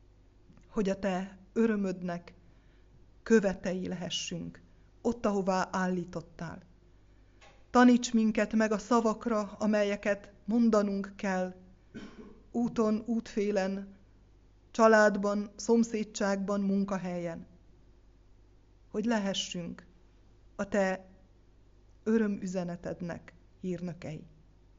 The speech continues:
Mindenható Úr, kérünk, és hálaadással tárjuk eléd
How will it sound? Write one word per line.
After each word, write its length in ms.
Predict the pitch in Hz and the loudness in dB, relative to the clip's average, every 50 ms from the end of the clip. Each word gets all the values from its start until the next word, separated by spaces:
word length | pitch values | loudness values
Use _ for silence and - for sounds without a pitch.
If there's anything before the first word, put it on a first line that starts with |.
| - - - - - - - - - - - - - - _ - - - _ - - | -20 -20 -20 -20 -20 -20 -20 -20 -20 -20 -20 -20 -20 -20 _ -20 -20 -20 _ -14 -4
Mindenható 760 | 226 214 208 202 208 190 185 180 190 185 - 185 180 180 - | -2 0 2 2 2 0 0 -2 -4 -6 -6 -8 -8 -8 -8
Úr, 300 | - 202 190 180 180 185 - - - - - - - - - - - - - - - - - - - - - - - - - - - - - _ _ _ - - - - - - - - - - _ - - - _ - | -10 -8 -8 -8 -10 -12 -18 -20 -20 -20 -20 -20 -20 -20 -20 -20 -20 -20 -20 -20 -20 -20 -20 -20 -20 -20 -20 -20 -20 -20 -20 -20 -20 -20 -20 _ _ _ -20 -20 -20 -20 -20 -20 -20 -20 -20 -20 _ -20 -20 -20 _ -8
kérünk, 540 | - - 226 226 220 214 202 196 196 196 196 - - - - - - - - - - | -2 2 2 4 4 2 0 0 -2 -4 -6 -10 -16 -18 -20 -20 -20 -20 -20 -16 -10
és 120 | - 226 | -10 -2
hálaadással 960 | - 220 226 233 233 226 226 214 202 202 214 208 - - - 214 202 208 214 - | 2 4 6 8 8 8 8 8 6 2 0 0 -4 -4 -4 -2 -2 -4 -4 -2
tárjuk 580 | - 226 220 214 214 202 208 - - - - | 0 2 2 2 0 -4 -8 -10 -12 -8 -4
eléd 440 | 202 196 196 196 185 180 175 185 185 | -4 -2 -2 -2 -2 -4 -6 -10 -16